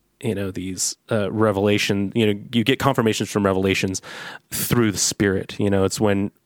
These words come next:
uh, Oliver is saying, "Hey, I wanna translate," and, uh, he's,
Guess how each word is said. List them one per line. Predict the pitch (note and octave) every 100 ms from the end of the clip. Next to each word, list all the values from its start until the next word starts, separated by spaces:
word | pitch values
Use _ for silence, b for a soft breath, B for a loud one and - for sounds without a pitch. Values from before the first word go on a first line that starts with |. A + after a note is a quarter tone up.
| _ A#2
uh, | G#2 -
Oliver | G#2+ G#2 G2+
is | G2
saying, | - G2+ F#2+
"Hey, | A2
I |
wanna | G2+ F#2
translate," | F2+ F3 E3 E3 D3 - B B B -
and, | A2 G#2+ G#2 G2+ G2 -
uh, | A2 G2+ G2 F#2+ F#2+ F#2+ - _ _ -
he's, | G#2+ A2+